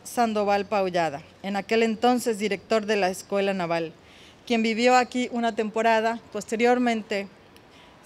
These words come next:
cedió el inmueble a quien era entonces gobernador de Veracruz, don Marco Antonio Muñoz, quien después generosamente la cedió al artista, quien eligió Veracruz como su tierra lata-, natal.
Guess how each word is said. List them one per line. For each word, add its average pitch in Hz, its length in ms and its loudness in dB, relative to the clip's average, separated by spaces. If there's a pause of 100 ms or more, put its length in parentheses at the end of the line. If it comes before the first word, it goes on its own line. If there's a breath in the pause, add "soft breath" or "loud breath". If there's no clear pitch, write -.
(120)
cedió 226 560 4
el 220 180 -2
inmueble 220 640 0 (260)
a 196 140 0
quien 208 200 -2
era 220 180 4
entonces 220 440 -4
gobernador 190 500 0 (120)
de 202 100 -2
Veracruz, 196 460 0
don 233 120 0
Marco 190 240 -2
Antonio 214 340 -2
Muñoz, 196 500 -4 (1000 loud breath)
quien 247 160 4
después 262 320 2
generosamente 247 800 2
la 190 180 0
cedió 220 560 0 (240 loud breath)
al 214 200 4
artista, 202 720 0 (800)
quien 214 180 -2
eligió 214 600 -2
Veracruz 214 720 -2
como 202 200 -6
su 196 140 -12
tierra 196 380 -2
lata-, 156 320 -4 (100)
natal. 170 460 -4